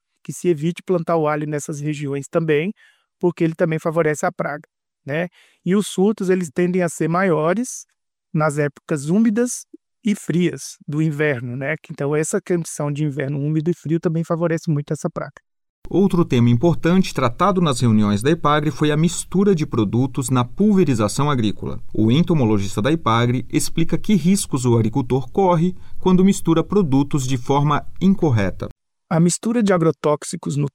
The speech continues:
Speaker 1: tanque de pulverização é uma prática comum entre agricultores, que buscam otimizar o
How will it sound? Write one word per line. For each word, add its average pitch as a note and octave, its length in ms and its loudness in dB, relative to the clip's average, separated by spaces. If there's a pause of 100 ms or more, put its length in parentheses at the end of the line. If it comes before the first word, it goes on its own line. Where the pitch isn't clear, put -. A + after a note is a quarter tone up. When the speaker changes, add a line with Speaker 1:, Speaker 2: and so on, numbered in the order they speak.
Speaker 1:
tanque F#3 280 2
de D3 100 -4
pulverização C#3 920 0
é E3+ 140 0
uma G3 160 4
prática E3 440 -2
comum F#3 400 4
entre F#3 220 2
agricultores, E3+ 920 -2 (100)
que E3 120 0
buscam C#3+ 460 -2 (140)
otimizar D3+ 840 2
o D#3+ 40 2